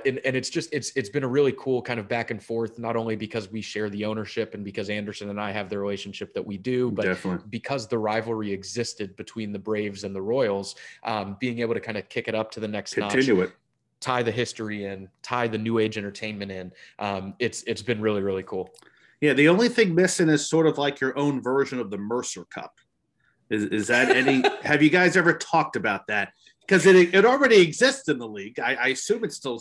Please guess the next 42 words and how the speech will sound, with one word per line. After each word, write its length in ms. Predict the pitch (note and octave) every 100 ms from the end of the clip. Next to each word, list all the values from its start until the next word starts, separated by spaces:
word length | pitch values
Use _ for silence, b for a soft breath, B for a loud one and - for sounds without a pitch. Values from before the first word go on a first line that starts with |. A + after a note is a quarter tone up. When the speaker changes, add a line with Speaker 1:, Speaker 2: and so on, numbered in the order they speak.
| -
Speaker 2:
going 300 | B2 A2+ G#2+
on, 240 | G#2 A2 - _ _ _
uh, 320 | A2 G#2+ G2 F2+ _ _ _ _ _ - -
up 220 | B2+ -
in, 180 | A2+ G#2+
uh, 300 | G#2 G2+ G2 G2+ _ _ _ _ _
Bluefield 640 | C3 B2+ - A#2+ A2+ A2 G#2
and, 220 | G2+ G2
uh, 300 | G2 F#2+ F#2 F2+ _ _ A2
oh, 220 | A2+ G#2
what's 160 | G2
the 80 | -
other 100 | F#2
name? 220 | F2 F2+ -
Princeton. 500 | D3+ C#3 - G2 F2+ _ _ _ -
Speaker 1:
Princeton, 340 | D3+ A#2+ G#2+
yep. 160 | B2 A#2 _ _ _
Speaker 2:
Uh, 160 | C#3+ C#3
and 100 | D3+
will 60 | D#3+
there 140 | E3 E3+
be 120 | F#3
some 200 | F3+ E3
kind 200 | F3 F3
of 80 | D#3
travel 440 | - E3+ F#3 F#3
cup, 280 | - G#3 G#3
or 60 |
you, 180 | F3+ F3+ F3+
it 100 | E3+
doesn't 220 | G#3+ G3
even 120 | F3+
have 160 | F#3 F3
to 60 |
be 140 | D#3 D#3
a 60 |
cup? 280 | C#3+ - D#3
You 100 | B2
can 120 | B2+
play 200 | A#2+ D#3
for 120 | D3 C#3
something 460 | - C#3+ B2 A2